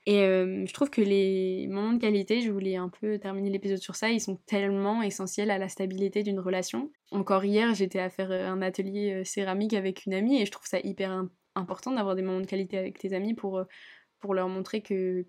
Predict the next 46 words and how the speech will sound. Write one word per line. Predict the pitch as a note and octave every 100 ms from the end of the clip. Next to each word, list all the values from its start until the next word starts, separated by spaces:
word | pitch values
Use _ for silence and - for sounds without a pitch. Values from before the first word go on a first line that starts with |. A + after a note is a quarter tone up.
| -
que, | G3 F#3+ G3+ G3 -
qu'ils | G3 F#3+
comptent, | G3 F#3+ - - -
ils | G#3 G#3
et | G3+ F#3+
elles | F#3
comptent | F#3 G3+ F#3+
vraiment | F#3+ F#3 F#3+
pour | - -
toi. | A3 B3+ - _ -
Et | G3+
parfois | G3 F#3+ B3+
aussi, | B3+ G#3+ A#3+
il |
faut | A#3
pas | G3 F#3+
oublier | G3 G#3+
qu'une | A#3 F#3+ F#3 F#3+
présence | F#3 - G3 A3 G#3+
vaut | F#3
mieux | F#3+ G#3
qu'un | G3+
cadeau, | G3 F#3+ F#3+ A3
et | A3+
ça, | G3 G#3+
j'y | G3
crois | - F3+
vraiment | F3 F#3 G3 A#3+
très | A#3 -
fort. | G3+ - F#3+ A#3 - - - - -
Euh, | G#3 F#3 F3+ F3+ F3+ F3+ - -
c'est | - - F#3+ F#3 - _ - - _ _ -
ayez | A#3 A#3
avec | C4 G#3+ G3
les | G3+ F#3+
gens | G3
des | A3+ G#3
discussions. | F#3+ G3 - G3+ - G#3 - - - - G3+
Euh, | F#3+ F#3
il | F#3
y | F#3
a |
des | F#3 F#3
gens | F#3 G#3
qui, | G#3+ - G3+
euh, | F#3+ F3+ F3 F3+ -